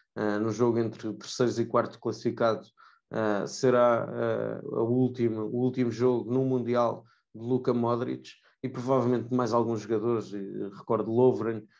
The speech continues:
eh, o próprio Brozovic e Kovacic, que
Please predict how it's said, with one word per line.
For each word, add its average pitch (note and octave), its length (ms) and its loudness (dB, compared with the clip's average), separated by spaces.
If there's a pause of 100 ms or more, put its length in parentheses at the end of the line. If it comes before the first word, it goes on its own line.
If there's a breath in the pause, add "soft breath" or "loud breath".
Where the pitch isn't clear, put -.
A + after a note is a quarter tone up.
(160 soft breath)
eh, G#2+ 100 -2
o G#2+ 120 4
próprio A#2 320 2
Brozovic A#2 800 0
e A#2 200 -8
Kovacic, A2+ 680 0
que - 60 -20